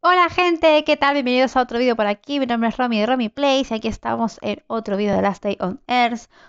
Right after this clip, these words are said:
Horda zombie, toma ya, hemos entrado y acaban de pasar los zombies. Bueno, solamente habrá sido ayer, pero yo digo que sí.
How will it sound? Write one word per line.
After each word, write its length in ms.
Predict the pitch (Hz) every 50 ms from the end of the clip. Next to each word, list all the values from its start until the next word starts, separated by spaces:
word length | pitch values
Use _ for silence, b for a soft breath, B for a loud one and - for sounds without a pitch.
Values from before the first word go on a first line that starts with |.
| b b b
Horda 360 | - 240 240 240 233 226 202
zombie, 420 | - - 226 226 220 214 214 208
toma 320 | 208 208 202 196 190 185 190
ya, 340 | 196 196 196 190 - - _ _
hemos 280 | _ - 190 180 175 180
entrado 320 | 175 180 202 196 190 190 -
y 80 | 185
acaban 240 | 170 170 180 180 175
de 60 | 165
pasar 320 | - 160 - 196 180 - -
los 160 | 156 156 -
zombies. 360 | - 208 202 202 208 214 202
Bueno, 220 | - 180 175 185 - _ _ _ _ _ _ _ _ _ _ _ b b b b b b b b b b
solamente 360 | _ - 190 180 180 185 - 175
habrá 140 | 165 165
sido 160 | 160 - 170 165
ayer, 260 | 175 202 226 240 - _ _ _ _ _ _ _ _ _ _ _
pero 160 | - 180 170
yo 100 | 165 175
digo 180 | 170 170 170 -
que 100 | - 180
sí. 180 | - - -